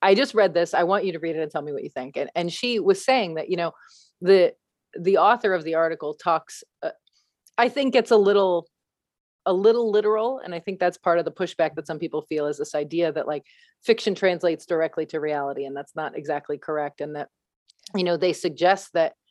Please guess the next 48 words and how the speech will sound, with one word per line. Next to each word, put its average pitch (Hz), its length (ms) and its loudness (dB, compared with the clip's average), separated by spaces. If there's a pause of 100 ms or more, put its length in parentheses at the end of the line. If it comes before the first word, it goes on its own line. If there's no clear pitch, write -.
(260)
um, 156 300 -4 (1800)
it's 226 180 2
your 208 80 6
choice, 208 500 4
basically, 156 440 -4
whether 165 220 0
or 160 60 -4
not 151 200 -6
to - 100 -20
remain 175 420 -4
traumatized 151 760 -6
or 160 60 -2
whether 165 260 0
or 165 40 -4
not 156 200 -6
this 165 200 -6
sort 160 180 0
of 143 120 -4
really 160 200 0
shapes 160 400 -4
your 151 100 -2
life. 151 300 0
And 151 120 -6
that 151 140 -4
lots 196 300 4
and 175 80 -6
lots 160 240 -6
of 147 120 -14
people 185 440 0 (220)
have 196 120 2
been 185 140 2
through 180 140 -2
incredibly 165 440 -2
traumatic 151 440 -6
things 151 240 -8
and, 151 240 -4
and 165 180 -4
gone 156 240 0
on 151 280 -4
to, 143 240 -2 (300)
you 175 120 -6
know, 151 320 -10
lead 170 400 -2
quote 180 220 2
unquote 156 300 0
normal 147 300 -8
lives. 139 340 -6
And 151 120 -10